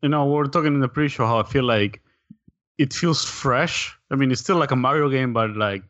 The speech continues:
the whole thing with controlling, um, the different enemies and, and all that stuff feels very fresh. And he also, he feels nimbler than usual. Like, I feel like I can do more shit with him.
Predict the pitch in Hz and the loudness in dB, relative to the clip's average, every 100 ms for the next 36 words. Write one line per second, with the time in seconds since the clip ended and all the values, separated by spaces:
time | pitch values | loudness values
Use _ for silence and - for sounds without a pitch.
0 | - 127 131 135 143 135 127 117 - _ | -10 -6 -2 0 0 2 0 -2 -8 _
1 | - 113 135 131 123 120 113 107 _ _ | -2 -2 0 0 2 2 2 0 _ _
2 | _ _ _ - 113 113 110 101 98 95 | _ _ _ -4 0 2 2 2 2 2
3 | - - - _ _ _ - 139 131 131 | 0 -4 -12 _ _ _ -6 -2 0 0
4 | 131 120 120 123 117 117 107 113 110 107 | 0 -2 0 0 2 2 0 0 0 0
5 | 107 110 117 117 107 - 123 - 131 113 | -2 0 2 2 0 0 -2 -2 -2 0
6 | 98 120 117 - 120 143 107 101 101 139 | 0 0 0 0 0 -2 -2 -4 -4 -2
7 | 202 202 151 131 123 110 - _ _ _ | -2 -2 0 0 0 -2 -6 _ _ _
8 | _ _ _ _ _ _ _ _ - - | _ _ _ _ _ _ _ _ -14 -4
9 | 151 - 202 - 127 123 147 170 180 226 | -4 -2 -2 -2 -2 0 0 0 0 0
10 | 208 202 220 - 240 269 - 127 110 - | -2 -2 -2 0 -2 -2 -2 -2 -2 -6
11 | 123 - 165 147 120 117 139 135 110 - | -4 0 0 0 2 2 2 2 2 2
12 | 117 98 90 80 | 2 2 2 -2